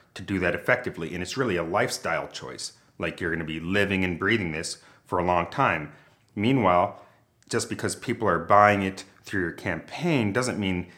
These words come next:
stores are gonna buy it and carry it on their shelves necessarily. Now you gotta figure out how to get into retail,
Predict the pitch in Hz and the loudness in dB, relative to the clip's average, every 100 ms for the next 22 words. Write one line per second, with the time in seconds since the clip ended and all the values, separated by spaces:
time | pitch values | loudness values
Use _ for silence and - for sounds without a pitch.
0 | - - - 131 131 110 90 85 80 87 | -16 -8 2 6 8 6 2 -2 2 4
1 | 85 82 - 95 87 85 78 - - 127 | 4 0 -4 -2 -2 -4 -6 -4 2 2
2 | 90 - 78 - - 69 64 55 - _ | 2 -2 -10 -8 -8 -8 -10 -12 -18 _
3 | _ - 104 127 101 87 - 92 87 - | _ 2 4 6 2 0 -4 -4 -4 -2
4 | 113 107 98 92 90 - 87 107 123 - | 0 0 -2 -4 -4 -8 -8 -8 -8 -6
5 | 80 76 | -4 -4